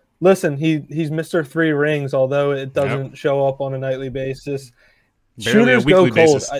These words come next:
Speaker 1: it's
Speaker 2: Barely.
Speaker 1: a thing.
Speaker 2: <laughs>
Speaker 1: <laughs> It's, it's just a way of the play style. I mean, if you think about it, uh, an elite shooter in today's game is a guy that shoots forty percent from three. To shoot forty percent, you gotta miss six of every ten attempts. So, I mean,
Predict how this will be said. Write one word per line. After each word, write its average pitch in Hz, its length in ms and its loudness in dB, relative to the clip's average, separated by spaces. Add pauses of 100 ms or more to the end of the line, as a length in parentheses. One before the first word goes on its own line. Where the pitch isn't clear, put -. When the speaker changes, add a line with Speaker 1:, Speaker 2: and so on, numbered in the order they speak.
Speaker 1:
it's 170 140 -4
Speaker 2:
Barely. 120 160 -2
Speaker 1:
a - 20 -10
thing. - 1160 -2
Speaker 2:
<laughs> - 60 -
Speaker 1:
<laughs> - 40 -20 (540)
It's, - 260 -8 (100)
it's - 220 -6
just 220 240 0
a 208 80 6
way 175 220 6
of 170 100 2
the 139 80 -10
play 147 260 -2
style. 131 360 -4
I 135 100 -4
mean, 147 140 -12
if 151 80 -10
you 156 60 -8
think 170 200 -4
about 147 220 0
it, 143 200 -6 (640)
uh, 151 280 8
an 170 80 -4
elite 208 260 -4
shooter 180 400 -2
in 151 80 -8
today's 151 340 -4
game 143 400 -6
is 139 220 -8
a 139 40 -6
guy 143 280 -4
that 143 140 -6
shoots 139 240 -8
forty 143 260 -4
percent 143 340 -10
from 143 140 -14
three. 147 380 -6 (480)
To - 60 -12
shoot 220 200 -2
forty 185 260 0
percent, 170 460 -4
you 147 80 -8
gotta 170 200 2
miss 151 420 -12
six - 420 -6
of 135 100 -4
every 139 220 -2
ten 135 220 -6
attempts. 123 400 -10
So, 147 180 -4
I 147 60 -6
mean, 147 300 -4